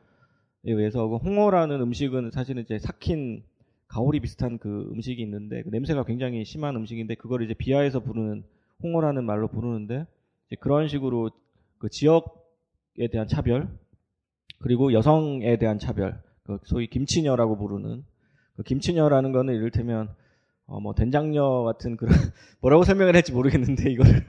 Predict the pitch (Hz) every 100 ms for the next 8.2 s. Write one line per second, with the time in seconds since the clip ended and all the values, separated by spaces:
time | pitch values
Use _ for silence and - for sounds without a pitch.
0 | - 403 - - 392 - - - - -
1 | - - 120 113 113 113 110 110 - 127
2 | 127 120 - 143 156 151 180 175 147 139
3 | 131 147 143 151 151 147 147 147 110 123
4 | - - - - 143 208 202 202 196 175
5 | 151 131 110 - 139 139 107 127 131 151
6 | 156 _ _ _ _ - 110 143 - 156
7 | 156 147 139 127 123 127 107 107 107 -
8 | 107 -